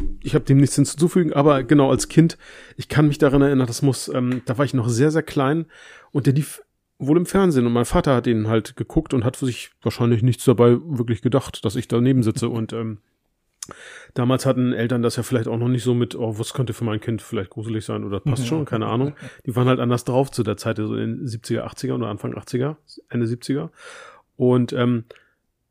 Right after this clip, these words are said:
Speaker 1: irgendwann hat mein Vater aber gemerkt, das muss re-, noch relativ am Anfang des Films, aber das hat sich der Film auch so bei mir eingebrannt,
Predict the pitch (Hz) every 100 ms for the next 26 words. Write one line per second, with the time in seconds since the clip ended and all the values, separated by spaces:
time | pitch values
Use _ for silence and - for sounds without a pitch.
0 | _ _ _ - 185 151 156 151 143 127
1 | 151 135 135 135 131 127 131 120 143 127
2 | 135 156 139 127 127 131 151 131 107 -
3 | 120 123 110 - 123 110 113 113 - 131
4 | 113 - 98 101 104 95 104 98 101